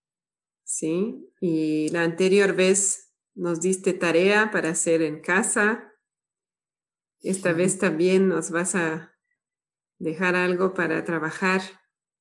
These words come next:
Speaker 1: después del taller.
Speaker 2: Claro que sí. Y
Speaker 1: Mm.
Speaker 2: las dos cosas más muy importante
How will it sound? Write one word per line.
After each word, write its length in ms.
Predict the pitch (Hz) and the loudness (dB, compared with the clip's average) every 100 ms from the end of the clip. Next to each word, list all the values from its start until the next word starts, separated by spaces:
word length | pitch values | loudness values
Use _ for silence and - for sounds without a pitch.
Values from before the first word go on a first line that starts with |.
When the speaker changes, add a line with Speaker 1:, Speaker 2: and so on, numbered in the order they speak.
| _ _ | _ _
Speaker 1:
después 380 | 175 - 196 196 | -8 -4 0 2
del 160 | 196 185 | 0 0
taller. 640 | 190 185 220 370 - - _ _ _ _ _ _ _ _ _ | 2 4 4 2 -2 -16 _ _ _ _ _ _ _ _ _
Speaker 2:
Claro 300 | - 170 156 | -2 -2 -2
que 140 | - 151 | -6 -10
sí. 360 | - 156 143 _ _ _ _ _ _ _ _ _ _ _ _ _ - 180 185 | -4 -6 -6 _ _ _ _ _ _ _ _ _ _ _ _ _ -12 -4 0
Y 80 | 180 | 2
Speaker 1:
Mm. 80 | |
Speaker 2:
las 240 | 175 175 156 | 4 2 2
dos 240 | 214 214 - | 0 0 -2
cosas 420 | 240 220 233 208 | 2 2 4 2
más 300 | 196 196 190 | 2 0 0
muy 220 | 185 185 185 | -2 -2 -2
importante 1080 | 175 185 180 - 175 156 165 190 240 339 | -2 -2 -2 0 2 2 0 0 0 0